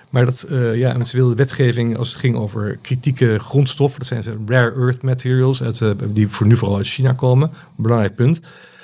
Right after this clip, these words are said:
En aan het einde riep ze op tot een nieuwe conventie. Een nieuwe conventie is een, is een nieuw verdrag waarin, eh, en, en indirect is dat haar oproep om het vetorecht, hè, op veel gebieden als het gaat over, eh,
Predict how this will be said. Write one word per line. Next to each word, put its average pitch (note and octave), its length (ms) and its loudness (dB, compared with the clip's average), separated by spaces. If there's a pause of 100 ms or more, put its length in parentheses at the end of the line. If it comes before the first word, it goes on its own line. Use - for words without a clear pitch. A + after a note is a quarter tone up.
(340)
En E3+ 320 6
aan D#3 80 0
het C3+ 80 0
einde D#3+ 220 4
riep B2+ 140 4
ze C3 100 -2
op B2 120 -2
tot C3 180 2
een A#2 60 0
nieuwe C3+ 240 4
conventie. C3 600 2 (640)
Een C3+ 120 6
nieuwe C#3 160 6
conventie C#3+ 680 2
is C3+ 140 -4
een, B2 220 2
is B2+ 120 -4
een A#2 120 0
nieuw D3 180 6
verdrag A#2+ 480 0 (440)
waarin, C3 500 2
eh, A2+ 420 0
en, A#2 140 2
en A2+ 220 -2
indirect A#2+ 460 4
is B2+ 80 -4
dat G#2+ 200 -4
haar G#2 180 -4
oproep G#2 420 -4 (320)
om A#2+ 300 0
het - 180 -6
vetorecht, C3 680 2
hè, A#2+ 260 0
op B2+ 300 -4
veel - 280 0
gebieden B2+ 440 4 (440)
als G#2+ 80 -4
het - 100 -10
gaat A2+ 280 -2
over, G2+ 440 -4
eh, G2 60 -4